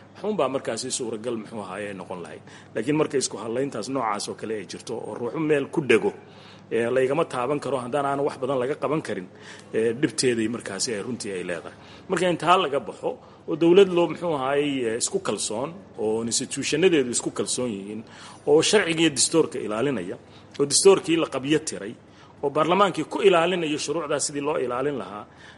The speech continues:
ee, muxuu ahaayey, oo xisbiya ku dhisan, ee, muxuu ahaa, hadda gabadhu waxay ka dhawaajisay, muxuu ahaayey, haweenka. Haweenka waxa moogto runtii u, u, u,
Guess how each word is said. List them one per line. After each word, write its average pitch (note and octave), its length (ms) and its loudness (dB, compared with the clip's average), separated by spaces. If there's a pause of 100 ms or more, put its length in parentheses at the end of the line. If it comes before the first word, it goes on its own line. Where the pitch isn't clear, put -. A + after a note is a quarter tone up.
ee, A#2+ 140 2
muxuu C#3 260 -4
ahaayey, C3 260 -2
oo D#3 100 0
xisbiya D#3 480 0
ku F#3+ 180 2
dhisan, B2 360 -2 (460)
ee, A2+ 100 0
muxuu A#2+ 260 -2
ahaa, B2+ 100 2
hadda C3 180 -2
gabadhu D3 200 2
waxay B2+ 120 -2
ka F3 100 2
dhawaajisay, A#2 480 2
muxuu A2+ 240 -4
ahaayey, A2+ 260 0
haweenka. A2+ 500 -2 (520)
Haweenka F3+ 340 6
waxa E3+ 200 2
moogto C#3+ 360 -2
runtii D3+ 420 0
u, D3 80 0 (160)
u, D3+ 120 2 (280)
u, - 20 6